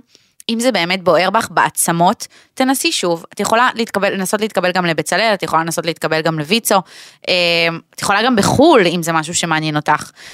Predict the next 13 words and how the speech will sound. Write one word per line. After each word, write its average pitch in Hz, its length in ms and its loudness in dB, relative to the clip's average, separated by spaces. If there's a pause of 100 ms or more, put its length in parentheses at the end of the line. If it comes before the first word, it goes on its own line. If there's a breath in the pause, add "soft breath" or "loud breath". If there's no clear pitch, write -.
(260 loud breath)
אה, 190 60 0 (1700)
וזהו, 233 400 2
אבל 180 240 2 (120)
אם 247 140 2
זה 269 80 0
כבר 180 180 0
באמת 185 260 -2
קרה 185 260 2
פעמיים, 190 680 2 (180)
תנסי 185 420 0
לרדת 208 380 0
לשורש 175 460 2
העניין 180 500 0